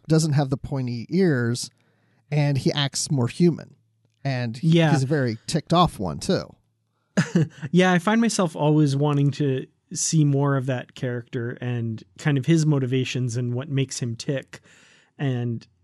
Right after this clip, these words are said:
Speaker 2: his whole history with Kirk, like, it seems, I, like, I would love something exploring that universe and that character in particular as well. Definitely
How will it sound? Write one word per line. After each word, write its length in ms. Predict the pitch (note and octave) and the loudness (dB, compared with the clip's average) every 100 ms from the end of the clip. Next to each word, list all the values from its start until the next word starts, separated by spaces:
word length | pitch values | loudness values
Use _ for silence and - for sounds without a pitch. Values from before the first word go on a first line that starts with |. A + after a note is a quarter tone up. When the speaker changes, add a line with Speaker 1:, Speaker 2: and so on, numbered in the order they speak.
| _ - - | _ -20 -8
Speaker 2:
his 280 | D3+ G3 - | 0 2 2
whole 180 | F#3+ E3+ | 0 2
history 460 | F#3 - E3+ C#3+ | 0 0 2 2
with 220 | C3 - | 2 -4
Kirk, 520 | - - E3+ A#2 - - | -14 -6 -4 -4 -8 -4
like, 240 | C3+ - | -4 -4
it 200 | - D#3+ - | -4 -4 -2
seems, 440 | - G3 D#3 D3 - - - | 0 2 2 -2 -14 -20 -8
I, 260 | F3+ A3 B3 | -4 -4 -4
like, 220 | A#3 D#3 E3 | 0 2 4
I 140 | E3 | 4
would 180 | E3 C#3+ | 4 4
love 300 | C#3+ D3 C#3 | 4 2 0
something 360 | - D#3+ C#3+ C3 | -2 -2 -2 -4
exploring 680 | C3 - C#3+ C#3+ C3+ B2 | -6 -8 -4 -2 0 -2
that 260 | B2 C3 D3 | -2 -4 -4
universe 480 | C3+ B2 A#2+ A#2+ - | -4 -4 -6 -6 -6
and 140 | C3+ C3 | -4 -4
that 160 | C3 | -6
character 360 | - B2+ B2 B2+ | -6 -6 -6 -8
in 100 | A#2 | -6
particular 580 | C3 C3 C#3 C3 B2 A#2 | -8 -8 -8 -6 -6 -6
as 160 | A#2 | -8
well. 300 | B2 B2 A2 | -6 -6 -6
Definitely 800 | C3 D3 C#3+ D#3+ D#3 C3 B2 | -6 -6 -2 -4 -2 -2 -2